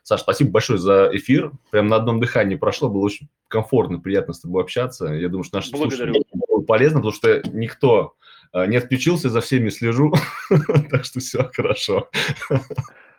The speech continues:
Speaker 2: Это прекрасно. Спасибо тебе огромное. Э, Дмитрий, был очень рад, э, тебя видеть. Э, очень, э, э, понравилось, э, м, э, на-, на-, наша работа сегодня и, э, об-, за-, замечательное общение. Надеюсь, э,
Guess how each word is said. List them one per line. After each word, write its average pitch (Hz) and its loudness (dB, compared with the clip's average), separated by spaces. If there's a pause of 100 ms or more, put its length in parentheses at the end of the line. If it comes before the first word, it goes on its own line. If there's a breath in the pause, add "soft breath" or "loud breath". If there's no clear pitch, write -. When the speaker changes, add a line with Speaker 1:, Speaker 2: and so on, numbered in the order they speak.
(120)
Speaker 2:
Это - -2
прекрасно. 139 -8
Спасибо 156 -12
тебе 156 -10
огромное. 156 -2
Э, 113 -12
Дмитрий, 120 -16
был 135 -12
очень 151 -12
рад, 143 -8
э, 117 -10
тебя 131 -10
видеть. 135 -20
Э, 113 -10
очень, 131 -12
э, 113 -10 (360 loud breath)
э, 107 -6
понравилось, 135 -8
э, 127 -14 (260)
м, 110 -20
э, 110 -12
на-, 123 -16
на-, 127 -12
наша 123 -6
работа 135 -6
сегодня 113 -12
и, 117 -12
э, 107 -14 (160)
об-, 107 -16 (720)
за-, 127 -14
замечательное 123 -8
общение. - -8
Надеюсь, 135 -6
э, 123 -4